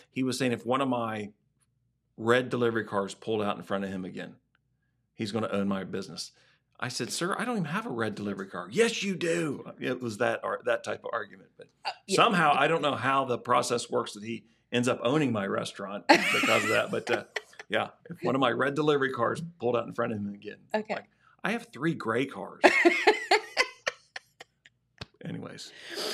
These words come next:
Speaker 2: We've often
Speaker 1: Good
Speaker 2: said,
Speaker 1: times.
Speaker 2: "Oh, it is." We've often said that, um, like, restaurant owners, we should ha-, have a support group. And, uh, it would be a fun,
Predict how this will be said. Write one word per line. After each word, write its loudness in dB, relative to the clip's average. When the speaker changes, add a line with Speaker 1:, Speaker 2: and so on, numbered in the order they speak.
Speaker 2:
We've 6
often 6
Speaker 1:
Good 8
Speaker 2:
said, 6
Speaker 1:
times. 4
Speaker 2:
"Oh, 10
it 6
is." 4
We've 2
often 4
said 2
that, 4
um, 2
like, 2
restaurant 2
owners, 2
we 4
should 0
ha-, -2
have 4
a 0
support 0
group. 0
And, 6
uh, 4
it 2
would 0
be 2
a 6
fun, 2